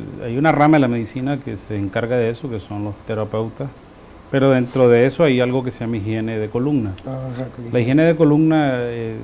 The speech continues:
Speaker 1: este, básicamente a los pacientes les enseñan cómo sentarse, cómo levantar objetos pesados, este, cambiar de postura cada dos horas,
Speaker 2: Mm.
Speaker 1: eh, mantener una, una postura donde la espalda tenga un respaldo,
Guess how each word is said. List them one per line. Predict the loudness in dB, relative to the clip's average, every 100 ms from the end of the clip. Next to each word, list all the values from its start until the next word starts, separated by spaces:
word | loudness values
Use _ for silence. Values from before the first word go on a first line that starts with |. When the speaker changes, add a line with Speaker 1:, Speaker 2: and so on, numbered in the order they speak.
| -10
Speaker 1:
este, | -12 -16 -12
básicamente | -6 -6 -4 -2 0 0 -2 -4 -4
a | -4
los | -6
pacientes | -10 -10 -10 -4 -2
les | 0
enseñan | 0 -2 -2 -2
cómo | -2 -4 -4
sentarse, | -6 -4 0 0 -2 -8 -12 -12 -16 -20 -20 -20 -20 -2
cómo | 2 4
levantar | 4 2 0 -2 -2
objetos | 0 -2 -4 -6
pesados, | -10 -8 -4 -2 -2 -4 -8 -18 -20 -20 -20 -20 -20 -10
este, | -10 -4 -2 0 0 -4 -8 0
cambiar | 2 4 2 2
de |
postura | -2 -6 -4 -2 -2
cada | -2 -2
dos | -2 -2 -2
horas, | -2 -2 -6 -14 -20 -20 -20 -16
Speaker 2:
Mm. | -12 -12 -12 -8
Speaker 1:
eh, | -4 -4 -2 -4
mantener | -2 -4 -4 -4 -4
una, | -4 -4 -4
una | -4 -6
postura | -6 -8 -6 -4 0 0
donde | 0 -2 -4
la | -6
espalda | 0 2 4 2
tenga | -2 -4 -2
un |
respaldo, | -4 -4 0 0 0